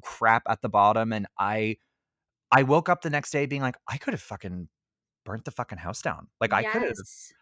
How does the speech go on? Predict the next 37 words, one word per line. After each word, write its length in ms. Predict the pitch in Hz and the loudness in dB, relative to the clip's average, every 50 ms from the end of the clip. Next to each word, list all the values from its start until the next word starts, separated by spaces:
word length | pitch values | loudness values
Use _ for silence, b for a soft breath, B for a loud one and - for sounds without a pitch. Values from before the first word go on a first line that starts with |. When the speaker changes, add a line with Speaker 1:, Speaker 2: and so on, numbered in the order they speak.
| _ _ _ _ _ - | _ _ _ _ _ 2
Speaker 1:
and, 140 | 165 170 175 | 2 2 2
and 240 | - - 165 160 175 | 0 0 2 4 4
that's 140 | 214 - - | 2 2 -2
the 80 | 196 | -4
thing 180 | - 214 190 156 | -2 -2 0 0
is 100 | 135 127 | 0 4
that, 220 | - 160 - 135 | 4 2 2 4
that 160 | 147 180 202 - | 2 2 2 2
kind 160 | 220 208 180 | 0 -4 -4
of 60 | 151 | -4
s-, 60 | - - | -4 -4
like, 100 | 139 - | -4 -2
have 140 | 175 170 160 | -2 -4 0
you 80 | 185 208 | 2 2
ever 140 | 233 269 247 | 4 4 4
done 160 | 254 247 247 - | 2 2 2 2
something 220 | 262 240 262 247 | 0 -2 0 -2
like 140 | 254 254 - | -2 -4 0
<laughs> 20 | - | 0
that? 480 | 202 - - 277 - - - - - - | 0 4 4 4 2 2 -6 -14 -6 -4
Speaker 2:
Uh, 340 | 254 247 247 247 247 240 196 - | -2 0 2 2 0 0 -2 -6
yeah, 480 | 220 220 220 226 226 226 247 240 214 - | -10 -12 -12 -12 -8 -2 0 0 0 2
absolutely. 760 | - 220 240 262 254 - - - 294 254 208 185 190 190 - | 2 2 2 2 0 -4 -12 -8 -6 -8 -6 -6 -8 -8 -6
Okay, 280 | 208 226 - 226 185 180 - | -8 -8 -8 -8 -10 -10 -6
first 320 | - 277 320 330 - - | -4 -2 -2 -2 -4 -4
off, 220 | 226 202 190 202 190 - | -4 -4 -4 -4 -6 -10
I'm 100 | 214 208 | -12 -10
gonna 120 | 226 285 | -10 -10
segue 420 | 311 - - 226 233 226 233 220 | -10 -6 -4 -4 -4 -4 -6 -8
this 200 | 202 208 208 202 | -6 -8 -10 -10
into, 480 | 214 208 202 - 214 208 202 196 190 180 b b b b b b b _ - | -14 -16 -14 -10 -10 -10 -10 -10 -14 -16 b b b b b b b _ -6
I 100 | 208 226 | -4 -4
don't 80 | 262 285 | -2 -4
know 80 | 302 | -4
if 80 | 320 311 | -6 -6
you 120 | 359 370 | -8 -8
watch 360 | 330 285 269 269 269 262 - | -6 -4 -2 -4 -4 -6 -12